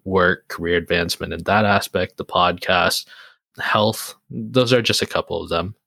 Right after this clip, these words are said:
And with me, it's just really hard to set, like, a long-term goal sometimes because things change so much. Like, when I was in secondary education and I graduated high school, my goal was, like, "Okay,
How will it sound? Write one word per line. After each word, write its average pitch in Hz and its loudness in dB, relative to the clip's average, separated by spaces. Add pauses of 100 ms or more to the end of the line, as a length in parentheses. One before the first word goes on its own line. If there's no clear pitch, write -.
(120)
And 104 0 (1080)
with 151 2
me, 202 6
it's - 2
just - 0
really 156 4
hard 120 4
to 139 2
set, 110 0 (240)
like, - -14
a 113 -2
long-term 107 -4
goal 104 -4
sometimes 87 -8
because - -6 (200)
things 107 -2
change 101 -2
so 82 -6
much. - -8 (100)
Like, 101 -2 (420)
when 117 2
I 127 6
was 135 4
in 117 2 (200)
secondary 110 4
education 104 0
and 92 -4
I 98 0
graduated 92 0 (160)
high 98 2
school, 98 -2 (680)
my 110 2
goal 104 6
was, 101 2
like, 95 2
"Okay, 95 2